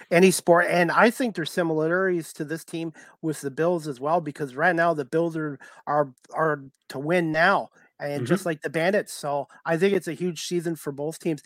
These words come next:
Speaker 1: And one thing I like the, what the Bandits do there, even though I'm not a Bills fan, they get the Bills fight song in there. They bring a player in or, or two,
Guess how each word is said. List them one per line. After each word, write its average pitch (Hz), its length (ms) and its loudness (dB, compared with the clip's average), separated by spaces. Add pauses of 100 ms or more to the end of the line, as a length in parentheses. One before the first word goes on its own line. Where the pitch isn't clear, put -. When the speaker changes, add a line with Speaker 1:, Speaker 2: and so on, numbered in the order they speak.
(180)
Speaker 1:
And 185 100 2
one 285 140 10
thing 349 220 2
I 233 80 8
like 214 240 2
the, 185 80 0
what 160 260 0
the 170 80 -2
Bandits 165 400 0
do 151 180 -6
there, 165 240 0 (160)
even 190 220 2
though 190 140 4
I'm 180 80 2
not 170 160 2
a 156 40 -4
Bills 156 280 -4
fan, 170 280 -2 (280)
they 190 100 2
get 220 220 2
the 208 80 0
Bills 196 260 2
fight 180 340 -2
song 175 300 0
in 170 160 0
there. 170 300 2 (200)
They 156 80 0
bring 180 260 0
a 180 60 2
player 170 420 0
in 165 60 -2
or, 160 300 -4
or 160 160 -4
two, 165 340 -6